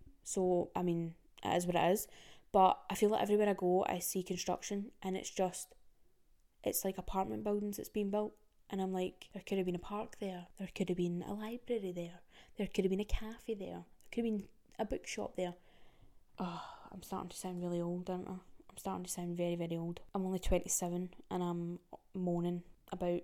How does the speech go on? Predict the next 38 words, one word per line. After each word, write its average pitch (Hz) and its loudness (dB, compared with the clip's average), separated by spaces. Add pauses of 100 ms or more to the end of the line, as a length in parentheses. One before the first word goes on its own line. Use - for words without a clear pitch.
apartment - -2
buildings. 185 -2 (320)
<sighs> - 2
Anywho, 196 10
another 254 12
reason 240 8
the 196 10
planning 202 10
permission 190 4
was 175 2
granted 180 4
was 185 6
because 180 6
there 185 4
was 185 0
a 180 4
lot 180 4
of 208 0
illegal 185 2
stuff - -6 (400)
going 208 12
on 180 8
in 180 4
the 180 6
abandoned 175 6
buildings. 185 6 (500)
On 190 6
two 220 12
separate - 12
occasions, 208 10 (120)
drugs 190 6
had 196 2
been 190 2
seized 190 2
from 208 2
the 202 2
area, 214 8 (180)
and, 190 8